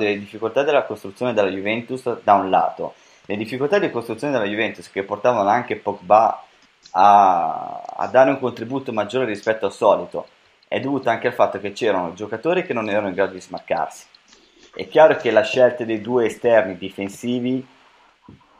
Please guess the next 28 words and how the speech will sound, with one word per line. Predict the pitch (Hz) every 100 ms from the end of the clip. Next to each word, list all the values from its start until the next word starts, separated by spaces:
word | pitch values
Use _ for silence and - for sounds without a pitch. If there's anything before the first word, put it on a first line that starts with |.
| _
ti | 131
ha | 113
privato | 123 123 139 131 135 123
di | 101 120 127 120 110
un, | 104 98
un, | 101 101 98 -
un | 120
po' | 117 123
di | 117
qualità. | 117 107 - 104
Di | 92
Stani | 107 139 139
è |
un | 110
giocatore | 110 110 117 107
che | - 101 95 -
se | - - 127
è | 123
in |
condizione | 110 113 110 120 110
atletica | - 104 95 92 92
e | 101
ti | 101
dà | 104 104
corsa | - 135 139 - 135 - -
si | - 101
rende | 107 98
pericoloso. | 95 95 98 98 80 -